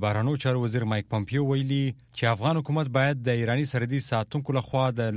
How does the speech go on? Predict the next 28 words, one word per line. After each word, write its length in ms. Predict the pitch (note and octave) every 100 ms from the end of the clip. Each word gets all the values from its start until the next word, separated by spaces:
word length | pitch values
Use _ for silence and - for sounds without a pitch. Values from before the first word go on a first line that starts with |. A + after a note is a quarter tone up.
| A2
لسګونو 420 | G#2 - F3 C#3 A2+
افغان 260 | - C3 A#2+
مهاجرو 340 | G#2+ G#2 C3 A#2 -
په 100 | A2
اوبو 180 | B2 C#3
کې 300 | - C3 A2+
د 120 | F#2
غرق 140 | G2 -
کېدو 200 | A2+ C3 -
پیښه 280 | A2 F#2 G#2+ G2+ - -
وپلټي. 420 | A2 - F2+ - F2 - - -
ښاغلي 300 | C#3+ D#3 D3
پامپیو 260 | D#3 D#3 E3
د 60 | C#3
چهارشنبې 380 | - D3+ D3 C#3+
په 60 | C#3+
ورځ 140 | C#3+ -
په 80 | C3+
یو 80 | B2+
خبري 240 | B2 C#3 C#3
کانفرنس 340 | B2 C3+ C3 -
کې 240 | C#3 A#2+ G#2+
هغو 200 | C#3 B2+
امریکایانو 480 | A#2+ A2+ B2+ C#3 B2+
ته 100 | A#2+
په 140 | A#2+ A2
اشاره 280 | A2 A#2+ B2
چې 260 | - -